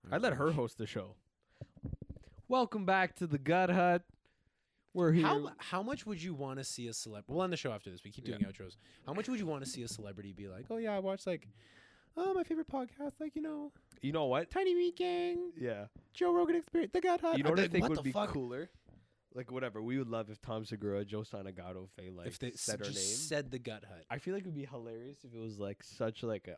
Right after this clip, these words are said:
Speaker 2: out-of-pocket celebrity, like
Speaker 1: <laughs>
Speaker 2: Oprah or
Speaker 1: Martha Stewart.
Speaker 2: <laughs> Martha Stewart.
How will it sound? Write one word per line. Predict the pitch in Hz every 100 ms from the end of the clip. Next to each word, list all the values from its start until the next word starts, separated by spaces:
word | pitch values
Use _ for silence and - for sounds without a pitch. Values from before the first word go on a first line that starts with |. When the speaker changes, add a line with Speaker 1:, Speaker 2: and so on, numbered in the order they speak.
| _
Speaker 2:
out-of-pocket | 104 107 95 101 98 101 -
celebrity, | 95 95 92 101 113 - _ _ _ _ _
like | - 110 101 101 - _
Speaker 1:
<laughs> | - -
Speaker 2:
Oprah | 139 123 131 120 127 - _ _ _ - 139 - 143
or | 139 131 127 120
Speaker 1:
Martha | 131 139
Stewart. | 139 - 113 107 - -
Speaker 2:
<laughs> | -
Martha | 254 240 - 277 294
Stewart. | - 262 226